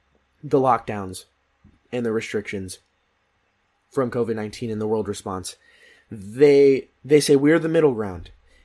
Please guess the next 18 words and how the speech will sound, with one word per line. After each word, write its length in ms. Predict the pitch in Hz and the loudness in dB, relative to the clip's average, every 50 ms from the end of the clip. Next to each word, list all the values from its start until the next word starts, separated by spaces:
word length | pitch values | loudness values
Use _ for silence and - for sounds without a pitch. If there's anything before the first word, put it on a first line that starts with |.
| _ - | _ -8
And 240 | - 131 139 139 139 | -4 -4 -2 -2 -2
the 80 | 143 | 0
main 240 | 147 156 165 185 202 | 0 2 2 0 0
takeaway 500 | - 196 196 202 202 196 165 151 151 147 | 0 0 0 0 0 2 2 4 4 4
is 220 | - 143 135 - | 2 0 -2 -2
focus 420 | - - - 143 139 - 143 123 - | -4 -4 0 0 0 0 -2 -6 -10
protection. 600 | - - - - 107 95 - - 92 87 92 - _ _ _ _ _ _ _ _ _ _ - - - | -14 -16 -12 -12 -12 -12 -12 -14 -16 -16 -18 -20 _ _ _ _ _ _ _ _ _ _ -20 -20 -14
There's 200 | - 127 123 127 | -12 -10 -8 -4
a 40 | 123 | 0
whole 140 | 131 139 139 | 0 0 0
section 380 | - - 139 131 - - 131 | 0 -2 -2 -2 -2 -4 -6
on 120 | 123 120 117 | -6 -8 -6
focus 340 | - 123 113 - 113 101 | -4 -4 -4 -4 -6 -12
protection 560 | - - 110 - 120 107 - - 110 101 98 - _ _ _ _ _ _ _ _ | -14 -14 -12 -10 -10 -10 -10 -10 -12 -14 -14 -16 _ _ _ _ _ _ _ _
over 220 | 117 117 107 110 | -8 -6 -6 -8
here. 600 | 107 - - 120 113 107 104 98 98 104 127 135 _ _ _ _ _ _ _ _ _ _ _ _ _ _ _ _ _ - | -10 -10 -8 -8 -6 -4 -4 -4 -6 -8 -10 -14 _ _ _ _ _ _ _ _ _ _ _ _ _ _ _ _ _ -2
Focus 280 | 170 180 175 185 - | 0 0 0 -2 -4
protection 640 | - 196 185 - 180 175 175 - - 175 170 165 156 | -6 -6 -2 0 0 0 0 -2 -6 -8 -8 -10 -14